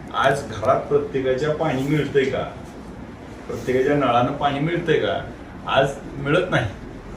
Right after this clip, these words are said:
मग पाणी जर आज आम्ही देऊ शकत नाही आणि मग पंचवीस लाख लोक आल्यावर आम्ही पाणी देऊ शकतो का? तर त्यावेळेस कलेक्टर, त्यावेळेस सगळे अधिकारी, पालकमंत्री, मुख्यमंत्री ह्याच्यात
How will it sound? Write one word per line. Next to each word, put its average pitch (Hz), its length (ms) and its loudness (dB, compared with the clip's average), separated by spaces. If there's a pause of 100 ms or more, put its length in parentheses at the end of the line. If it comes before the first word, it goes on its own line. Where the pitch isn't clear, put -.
(180)
मग 127 80 -4
पाणी 139 580 2
जर 175 160 2
आज 165 240 6
आम्ही 160 260 2
देऊ 160 160 2
शकत 131 400 0
नाही 131 280 -4 (460)
आणि - 140 -2
मग 160 80 2
पंचवीस 139 580 -2
लाख 156 280 2
लोक 160 280 0 (280)
आल्यावर 123 420 6 (440)
आम्ही 147 160 -2
पाणी 170 260 8
देऊ 147 160 2
शकतो - 400 -6 (420)
का? 147 360 4
तर 139 40 -4
त्यावेळेस 135 380 0
कलेक्टर, 135 480 2
त्यावेळेस 127 520 0
सगळे 131 380 6
अधिकारी, 123 580 0
पालकमंत्री, 123 720 0
मुख्यमंत्री 123 640 -4 (480)
ह्याच्यात 127 220 2